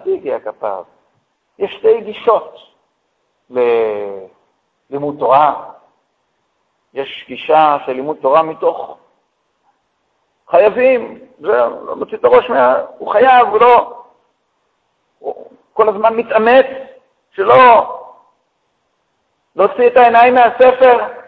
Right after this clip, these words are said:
עם הרבה צדקות, יראת שמיים, זה דבר גדול מאוד, אנחנו לא מזלזלים בזה, אבל יש משהו יותר גדול. יש משהו יותר גדול מזה,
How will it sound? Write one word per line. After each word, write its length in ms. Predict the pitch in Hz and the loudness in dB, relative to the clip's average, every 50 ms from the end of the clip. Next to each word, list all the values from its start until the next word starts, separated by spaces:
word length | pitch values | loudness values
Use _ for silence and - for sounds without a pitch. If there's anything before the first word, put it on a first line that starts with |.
| _ _ _ _ _ _ _ _ _ _ _ _ _ _ _ _ _ _ _ _ _ | _ _ _ _ _ _ _ _ _ _ _ _ _ _ _ _ _ _ _ _ _
עם 120 | 135 147 | -6 -2
הרבה 220 | 160 165 170 214 214 | -2 0 0 0 -2
צדקות, 600 | - - 226 - - - 233 262 277 262 262 - - - - _ _ _ _ _ _ | -2 -6 -12 -10 -4 -2 0 2 2 0 -2 -6 -14 -20 -20 _ _ _ _ _ _
יראת 260 | - - 165 196 196 196 - | -8 0 0 0 0 2 2
שמיים, 640 | 220 208 220 233 247 262 262 254 254 247 - - - - - - - _ _ _ _ _ _ _ _ _ _ _ _ _ _ | 2 4 4 6 6 6 6 6 6 4 2 -2 -8 -16 -20 -20 -20 _ _ _ _ _ _ _ _ _ _ _ _ _ _
זה 180 | _ 90 101 | _ -16 -10
דבר 260 | 98 110 98 123 131 135 | -10 -6 0 0 0 2
גדול 320 | 135 - - 175 - 180 | 0 0 2 4 2 4
מאוד, 400 | 180 196 196 202 208 208 208 - - - - - - - - _ _ _ _ _ _ _ _ _ | 4 4 6 6 8 6 6 4 2 -4 -8 -10 -12 -14 -20 _ _ _ _ _ _ _ _ _
אנחנו 180 | 104 - 139 135 | -18 -12 -10 -10
לא 100 | 151 185 | -8 -8
מזלזלים 640 | 208 - - - - 202 175 202 175 165 147 135 | -10 -2 0 0 0 2 0 0 0 0 -4 -4
בזה, 300 | 123 113 95 107 101 92 85 - _ _ _ _ _ _ _ _ _ _ _ - | -6 -8 -8 -8 -10 -10 -10 -16 _ _ _ _ _ _ _ _ _ _ _ -20
אבל 240 | - - 123 120 | -18 -16 -12 -10
יש 180 | 143 147 143 - | -10 -10 -10 -10
משהו 240 | 131 127 - - 110 | -10 -12 -10 -12 -14
יותר 260 | 101 - - 113 101 | -14 -10 -8 -10 -8
גדול. 360 | 95 104 98 95 95 95 87 85 _ _ _ _ - - - - - - _ _ _ _ _ _ _ _ _ _ _ _ _ _ | -8 -12 -12 -12 -12 -14 -14 -16 _ _ _ _ -20 -20 -20 -20 -20 -20 _ _ _ _ _ _ _ _ _ _ _ _ _ _
יש 120 | 156 160 | -16 -8
משהו 280 | 165 190 190 185 - 180 | -4 -4 -4 -2 -4 -8
יותר 280 | 156 147 - 202 196 196 | -10 -4 -4 -4 -4 -2
גדול 320 | 202 202 - 185 175 165 | -4 -2 0 0 0 0
מזה, 340 | 160 151 135 101 110 107 | -2 -8 -12 -12 -12 -14